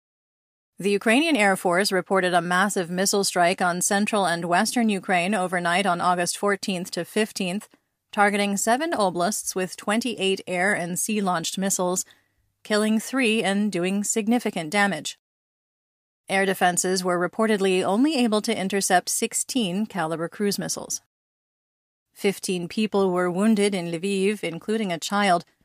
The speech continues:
with Russian missiles striking an apartment building,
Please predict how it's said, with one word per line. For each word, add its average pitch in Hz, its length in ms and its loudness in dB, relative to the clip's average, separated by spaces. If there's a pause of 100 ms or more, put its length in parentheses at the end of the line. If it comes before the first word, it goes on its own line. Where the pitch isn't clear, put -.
(140)
with 185 240 -4
Russian 294 360 2
missiles 196 400 0
striking 196 380 0
an 170 60 -2
apartment 196 500 0
building, 190 380 0